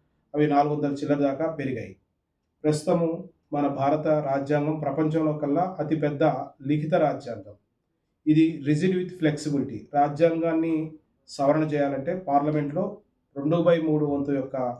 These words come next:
మెజారిటీ సభ్యులతోటి సవరణ చేయాల్సిన అవసరం ఉంటుంది. తర్వాత మన రాజ్యాంగానికి ఒక పీఠిక, ప్రియాంబుల్ అనేది ఉంటుంది. దాన్ని ఎవరు కూడా అమెండ్మెంట్ చేయడానికి వీల్లేదు. ఆ బేసిక్ స్ట్రక్చర్ యొక్క కాన్స్టిట్యూషన్ని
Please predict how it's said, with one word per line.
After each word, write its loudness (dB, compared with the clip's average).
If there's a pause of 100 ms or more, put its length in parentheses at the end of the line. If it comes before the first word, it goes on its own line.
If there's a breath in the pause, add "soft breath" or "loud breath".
(580)
మెజారిటీ 2
సభ్యులతోటి -4
సవరణ 0
చేయాల్సిన -4
అవసరం -4
ఉంటుంది. -12 (640)
తర్వాత 2
మన 2 (100)
రాజ్యాంగానికి 0
ఒక -2
పీఠిక, 2
ప్రియాంబుల్ 2
అనేది 0
ఉంటుంది. -10 (520)
దాన్ని 4
ఎవరు 0
కూడా 2
అమెండ్మెంట్ 0
చేయడానికి -2
వీల్లేదు. 0 (760)
ఆ -4
బేసిక్ 2
స్ట్రక్చర్ 0
యొక్క 0
కాన్స్టిట్యూషన్ని 0